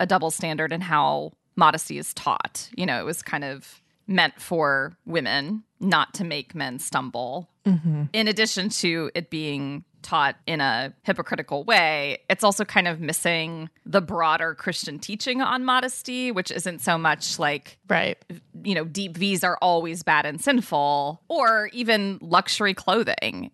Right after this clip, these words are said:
Speaker 1: is always and everywhere sinful, but is the motive to draw attention to yourself and kind of impress other people.
Speaker 2: Right.
Speaker 1: And draw people in with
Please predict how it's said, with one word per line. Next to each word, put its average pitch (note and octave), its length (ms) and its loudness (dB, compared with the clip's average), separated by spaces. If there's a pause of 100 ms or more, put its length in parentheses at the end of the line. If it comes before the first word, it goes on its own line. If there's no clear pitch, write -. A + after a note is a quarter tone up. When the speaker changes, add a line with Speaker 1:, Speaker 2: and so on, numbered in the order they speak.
Speaker 1:
is F#3+ 240 0
always F3 420 2
and E3+ 140 -2
everywhere D3 400 0
sinful, D3+ 680 -4
but F3 240 4 (140)
is F#3 140 -2
the F#3+ 100 2
motive F3 720 2
to D3+ 640 -2
draw D3+ 180 4
attention D#3 400 -4
to A3+ 100 -4
yourself B3 640 0
and - 100 -6
kind C#3+ 200 -2
of C#3+ 40 -6
impress C#3+ 440 -2
other C3+ 180 -4
people. B3+ 480 0
Speaker 2:
Right. - 680 0
Speaker 1:
And E3 500 2 (160)
draw G3+ 480 2
people G3+ 400 -2
in F3 400 0 (160)
with D#3+ 720 0